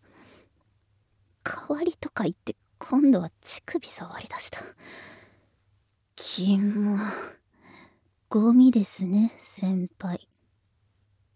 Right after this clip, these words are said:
ん。はい。乳首が立ってきて、おまんこも濡れていますが。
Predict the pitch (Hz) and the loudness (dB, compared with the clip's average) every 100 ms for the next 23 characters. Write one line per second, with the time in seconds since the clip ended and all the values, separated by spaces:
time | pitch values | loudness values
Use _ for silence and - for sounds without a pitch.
0 | _ 254 - _ _ _ _ _ _ _ | _ -6 -6 _ _ _ _ _ _ _
1 | _ _ _ _ _ - - - 202 202 | _ _ _ _ _ -16 -14 -10 -2 -2
2 | 170 - _ _ _ _ _ _ _ _ | -2 -10 _ _ _ _ _ _ _ _
3 | _ _ _ _ _ _ _ _ - 233 | _ _ _ _ _ _ _ _ -6 -4
4 | - 214 190 180 - 185 - - 175 - | 0 0 -2 -6 -10 -10 -10 -12 -12 -14
5 | - 175 - - _ _ _ _ _ _ | -18 -18 -18 -20 _ _ _ _ _ _
6 | _ _ _ _ - 208 208 214 208 - | _ _ _ _ -2 2 4 4 2 0
7 | 185 185 202 196 190 190 180 180 175 - | -4 0 0 0 -2 -2 -2 -4 -6 -12
8 | - | -14